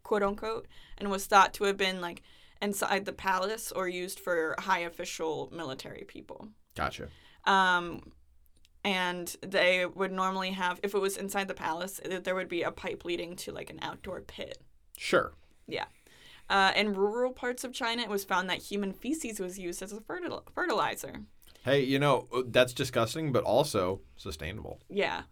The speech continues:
Speaker 1: Um, this was actually a commonly used, uh, practice in other parts of the world as well, especially in areas where cattle was la-, cattle was lacking, so.
Speaker 2: Yeah. Yeah, I could see that. I mean, if it works with cows, obviously, again, super disgusting. I bet it's
Speaker 1: Mm-hmm.
Speaker 2: also, like, you could, well,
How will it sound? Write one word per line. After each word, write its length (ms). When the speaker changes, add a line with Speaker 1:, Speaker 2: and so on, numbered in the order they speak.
Speaker 1:
Um, 320
this 160
was 80
actually 340
a 60
commonly 720
used, 680
uh, 220
practice 520
in 80
other 220
parts 260
of 60
the 80
world 260
as 140
well, 260
especially 540
in 160
areas 440
where 120
cattle 420
was 200
la-, 100
cattle 380
was 160
lacking, 600
so. 140
Speaker 2:
Yeah. 520
Yeah, 200
I 100
could 160
see 160
that. 120
I 80
mean, 140
if 140
it 100
works 260
with 140
cows, 480
obviously, 580
again, 420
super 280
disgusting. 480
I 120
bet 180
it's 160
Speaker 1:
Mm-hmm. 80
Speaker 2:
also, 380
like, 300
you 100
could, 360
well, 340